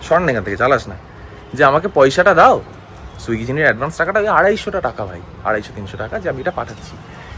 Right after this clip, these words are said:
সেটুকু পর্যন্ত আমাকে দেয়নি, বলছে, "এসে দিয়ে যাও।" তো আমি আর তারপর থেকে ওই লোকটার সাথে কোনো যোগাযোগ রাখিনি। এবার ব্যাপারটা হচ্ছে, আমি ভাবলাম যে এই তো অবস্থা এখানকার,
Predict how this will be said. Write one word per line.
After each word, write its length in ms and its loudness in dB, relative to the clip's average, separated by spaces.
সেটুকু 580 2
পর্যন্ত 380 0
আমাকে 200 2
দেয়নি, 200 0
বলছে, 180 -2
"এসে 140 -4
দিয়ে 200 -6
যাও।" 140 -6
তো 140 8
আমি 160 4
আর 40 2
তারপর 200 4
থেকে 120 0
ওই 60 4
লোকটার 180 -4
সাথে 140 -2
কোনো 140 0
যোগাযোগ 320 0
রাখিনি। 360 -4
এবার 140 2
ব্যাপারটা 300 4
হচ্ছে, 140 0
আমি 80 2
ভাবলাম 240 4
যে 180 4
এই 320 -2
তো 80 2
অবস্থা 300 0
এখানকার, 340 -4